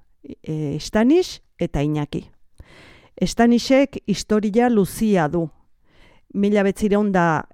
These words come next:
laurogeita seiko maiatzaren hamazazpian atxilotu zuten, eta hain zuzen ere, egun horretan, ba, bere anaia txikinak, Juan Marik, eskolarteko bertsolari txapelketa irabazi zuen, eta egun berberan,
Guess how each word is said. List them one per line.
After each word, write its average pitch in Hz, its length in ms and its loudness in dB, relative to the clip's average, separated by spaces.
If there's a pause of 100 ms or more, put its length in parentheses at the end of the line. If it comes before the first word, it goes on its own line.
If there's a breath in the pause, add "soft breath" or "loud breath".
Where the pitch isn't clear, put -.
(220)
laurogeita 185 580 0
seiko 196 460 -2
maiatzaren 175 640 0
hamazazpian 175 760 -4
atxilotu 180 600 -2
zuten, 254 480 0 (1080 soft breath)
eta 214 340 2 (480)
hain 226 140 0
zuzen 233 320 -2
ere, 247 320 4
egun 220 240 2
horretan, 254 600 0
ba, 175 280 0
bere 190 240 2
anaia 202 340 0
txikinak, 208 680 -4 (140)
Juan 202 180 0
Marik, 196 480 0 (160)
eskolarteko 202 800 0
bertsolari 185 480 0
txapelketa 185 640 -2
irabazi 180 400 -2
zuen, 220 460 2 (680 soft breath)
eta 180 320 0
egun 185 240 2
berberan, 165 400 0